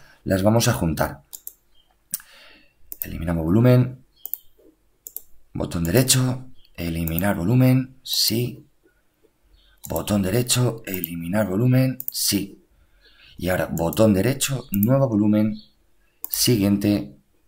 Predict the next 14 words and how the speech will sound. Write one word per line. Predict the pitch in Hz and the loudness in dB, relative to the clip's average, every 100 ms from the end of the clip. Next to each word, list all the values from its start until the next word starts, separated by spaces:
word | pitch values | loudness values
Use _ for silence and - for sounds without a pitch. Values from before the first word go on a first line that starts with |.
| _ _ _ | _ _ _
Ponemos | 80 80 80 - - | -6 -6 -6 -8 -4
todo | - 117 | 0 2
lo | 113 | 2
que | 117 | 0
hay. | 117 120 127 - | 0 -2 -6 -16
Le | - | -14
damos | 78 82 | -10 -8
a | - | -4
siguiente. | - 113 117 107 113 107 - _ - - - - - - _ - | -2 0 0 -2 -2 -4 -10 _ -20 -14 -14 -16 -20 -20 _ -4
Y | 101 | -2
le | 87 | 0
asignamos | 85 78 80 82 90 87 - - | -2 -4 -4 -2 -2 -2 -6 -10
una | - 90 | -6 -4
letra, | 90 120 - - - | -2 -4 -6 -16 -18